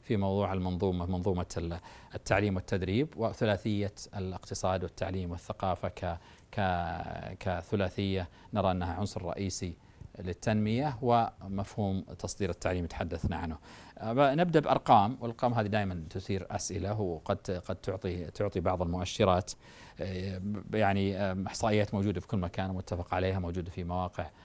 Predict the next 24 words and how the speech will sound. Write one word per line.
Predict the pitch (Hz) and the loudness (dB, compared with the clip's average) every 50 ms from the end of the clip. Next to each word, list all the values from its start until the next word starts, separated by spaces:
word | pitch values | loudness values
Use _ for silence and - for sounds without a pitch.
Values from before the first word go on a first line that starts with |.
| - - - - - 92 | -20 -20 -20 -14 -10 -6
منظمات | 92 92 92 92 90 95 92 92 - | -4 -2 -2 0 0 0 -2 -2 -4
التعليم | - - 92 90 92 87 92 | -4 -4 -4 -2 -2 -4 -2
عندنا | 92 90 87 90 90 90 | -2 -2 -2 -2 -2 0
والعالمية | 90 92 90 95 92 90 85 87 90 85 87 92 | 0 2 4 6 6 6 4 0 -2 -2 -2 -4
والبرامج | 92 92 90 87 90 85 92 92 92 90 82 85 90 | -4 -4 -4 -4 -2 0 2 2 2 2 0 -2 -2
الرؤية. | 82 90 90 98 104 110 120 113 - - - - - - - 95 | -2 0 0 2 2 2 0 0 -4 -16 -20 -20 -14 -10 -8 0
تعرفون | 101 - 107 110 110 127 110 104 | 6 6 8 8 8 6 6 6
أنه | 98 | 6
عندنا | 113 120 104 104 95 92 | 6 6 6 6 4 4
الآن | 92 - - 107 110 107 | 2 2 2 0 0 0
تقريبًا | - - - 110 104 95 98 | -2 -2 0 0 0 0 0
سبع | 95 - 110 101 | -2 -2 -2 -2
ملايين | 95 95 92 90 92 95 90 | -2 -2 -2 -2 -2 -4 -2
طالب، | - 101 95 85 87 98 - - | 0 0 0 0 0 -4 -8 -10
وبتحول | - 92 92 87 90 87 - - - 113 104 95 87 | -10 -10 -8 -8 -8 -8 -8 -4 0 2 2 2 2
العدد | 92 90 87 87 82 82 80 85 | 0 -2 -4 -6 -8 -8 -8 -6
هذا | 98 92 90 90 104 110 - - - - - | -4 -4 -2 -4 -6 -6 -8 -14 -20 -20 -12
سبع | - - 95 92 92 | -6 -4 -2 -2 0
ملايين | 90 95 95 98 92 90 - - | 0 0 0 0 -2 -4 -6 -8
وكسور، | - 67 - - - 113 - 117 92 82 | -8 -8 -8 -4 -4 -2 0 0 0 0
يعني | 80 76 80 80 | -2 -4 -6 -10
يمكن | 80 80 - - 87 85 87 85 87 | -10 -10 -8 -8 -6 -6 -6 -4 -4
مائة | 92 92 90 - - | -4 -4 -4 -6 -4
ألف | - 98 110 113 - | -4 -2 -2 -2 -4